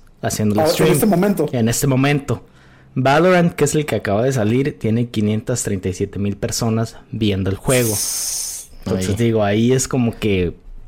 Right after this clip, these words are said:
Speaker 3: Nomás
Speaker 2: Está ro-,
Speaker 3: de-,
Speaker 2: está
Speaker 3: sin llorar,
Speaker 2: rompiendo
Speaker 3: ¿eh?
Speaker 2: récords.
Speaker 3: Rompan,
Speaker 2: No, no,
Speaker 3: eh,
Speaker 2: está bien.
Speaker 3: sin,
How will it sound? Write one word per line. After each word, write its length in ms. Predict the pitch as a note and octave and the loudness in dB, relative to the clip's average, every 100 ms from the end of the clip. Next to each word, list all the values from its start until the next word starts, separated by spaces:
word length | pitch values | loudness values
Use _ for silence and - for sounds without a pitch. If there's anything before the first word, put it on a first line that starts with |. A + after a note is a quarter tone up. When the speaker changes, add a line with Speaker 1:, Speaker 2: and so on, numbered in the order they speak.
| - - - - - | -16 -16 -16 -12 -4
Speaker 3:
Nomás 320 | A2+ G#2 - | -2 -2 -2
Speaker 2:
Está 160 | E3 | 0
ro-, 260 | D#3 D#3+ - - - - - - - - | 2 0 -4 -14 -20 -20 -20 -20 -20 -10
Speaker 3:
de-, 180 | C#3 B2+ | -4 -2
Speaker 2:
está 120 | - | 0
Speaker 3:
sin 80 | D3 | 0
llorar, 200 | D#3+ - | 0 0
Speaker 2:
rompiendo 240 | E3 F3 D#3+ | 2 2 2
Speaker 3:
¿eh? 160 | D3+ | 0
Speaker 2:
récords. 400 | D#3+ D#3 - - - - | 0 -2 -2 -8 -12 -4
Speaker 3:
Rompan, 460 | A2+ A#2 C3+ B2+ - - | -2 0 -2 -4 -8 -2
Speaker 2:
No, 160 | A3+ | 2
no, 60 | D#4+ | 2
Speaker 3:
eh, 40 | F#4 F#4+ | 2 0
Speaker 2:
está 120 | E4 | 2
bien. 220 | D4+ F#4 | 2 2
Speaker 3:
sin, 240 | D3 C3 | -2 -6